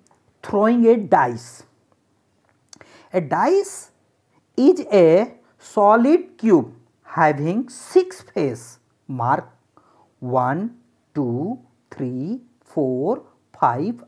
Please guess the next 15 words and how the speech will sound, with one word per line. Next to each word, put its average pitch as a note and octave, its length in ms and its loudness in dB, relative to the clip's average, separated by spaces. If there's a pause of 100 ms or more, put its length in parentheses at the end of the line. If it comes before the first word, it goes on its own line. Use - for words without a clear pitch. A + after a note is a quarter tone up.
(120)
and E4 360 0
six, - 400 -10 (160)
or E3+ 420 4 (240)
having D#3 680 -2
one, D#3 360 -2
two, E3+ 280 -4
three, F3+ 180 -6
four, F3 420 -6
five, E3 240 -4
six - 440 -10 (280)
dots. A2+ 440 -10 (2000)
In F#4+ 240 -2
throwing F4+ 440 0 (160)
a D4 40 -8
die F3 520 2